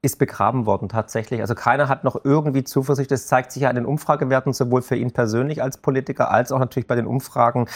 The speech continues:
bezüglich, wie würden Sie nächsten Sonntag abstimmen. Es ist ein Desaster, es ist absolut, ähm,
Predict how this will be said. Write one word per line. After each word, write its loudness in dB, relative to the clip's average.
bezüglich, 2
wie 2
würden 2
Sie 2
nächsten -2
Sonntag 0
abstimmen. 2
Es 2
ist 0
ein 2
Desaster, 2
es -8
ist -6
absolut, 2
ähm, 0